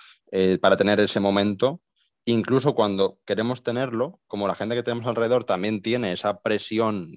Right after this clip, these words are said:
por producir, por estar siempre haciendo, siempre, no sé, activos y tal, eh, creo que, mm, choca una cosa con otra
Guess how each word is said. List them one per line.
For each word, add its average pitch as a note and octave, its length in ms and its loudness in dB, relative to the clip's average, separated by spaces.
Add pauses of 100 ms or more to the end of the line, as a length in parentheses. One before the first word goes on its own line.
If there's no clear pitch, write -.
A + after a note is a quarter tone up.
por F#2+ 300 0
producir, F#2+ 580 -2
por F#2 140 0
estar G2 240 -4
siempre G2 300 -4
haciendo, G#2 500 -4
siempre, G2 520 -4 (340)
no G2 340 2
sé, F#2+ 200 2
activos G2 640 2
y F#2+ 80 -6
tal, A2+ 220 0 (560)
eh, G2+ 460 6 (480)
creo A2+ 280 4
que, C3+ 280 0 (160)
mm, G#2 380 2
choca F#2+ 520 2 (100)
una A2 360 0
cosa A2 300 -2
con A2+ 180 -2
otra B2+ 440 -2